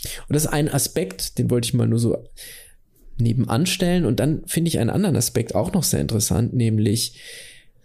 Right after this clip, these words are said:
dass man, du hast ja Überlebenskunst gesagt, dass diese Überlebenskunst, also das Improvisieren und das Anpassen an jeweilige Situationen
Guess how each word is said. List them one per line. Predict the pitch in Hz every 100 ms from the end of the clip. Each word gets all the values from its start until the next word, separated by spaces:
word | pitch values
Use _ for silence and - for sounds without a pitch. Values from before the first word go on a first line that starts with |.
| -
dass | - 120 117
man, | 127 120 117 113 76 -
du | -
hast | -
ja | -
Überlebenskunst | 107 101 123 160 - 165 151 -
gesagt, | 135 135 139 135
dass | 117
diese | 143 127
Überlebenskunst, | 120 120 117 139 135 - - - - 135 185 226 -
also | 120 117
das | 110
Improvisieren | 113 117 117 113 113 175 180 147
und | 117
das | 110
Anpassen | - 139 160 - 139 - 98
an | 117 117
jeweilige | 120 120 104 101 101 101 113
Situationen | 117 - 95 - 117 107 143 180 240 -